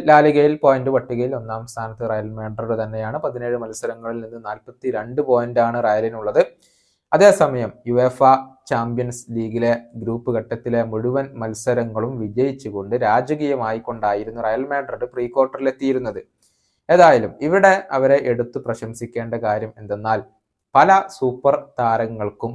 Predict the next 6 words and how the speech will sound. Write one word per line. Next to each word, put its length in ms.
പരിക്കാണ്, 560
എന്നിട്ടും 400
മികച്ച 320
പ്രകടനം 520
നടത്താൻ 400
റയൽ 220